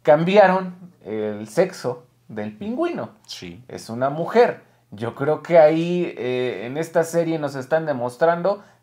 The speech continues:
Speaker 1: que no es necesario eso, que las mujeres pueden tener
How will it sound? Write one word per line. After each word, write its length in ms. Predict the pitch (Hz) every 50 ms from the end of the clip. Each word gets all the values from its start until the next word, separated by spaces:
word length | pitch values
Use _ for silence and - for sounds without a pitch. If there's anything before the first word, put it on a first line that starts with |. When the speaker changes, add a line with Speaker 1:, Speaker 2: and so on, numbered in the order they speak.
| _ _ _ _ _ _ -
Speaker 1:
que 120 | - 175
no 80 | 190 214
es 80 | 214
necesario 600 | 226 233 196 175 180 175 - 180 185 180 185 185 202
eso, 340 | 214 208 208 - - - - _ _ _ _ _ _ -
que 120 | - 120
las 160 | 117 117 117
mujeres 400 | 117 120 120 - 151 151 165 160
pueden 320 | 160 - 143 135 139 139 135
tener 380 | - 127 131 135 135 131 131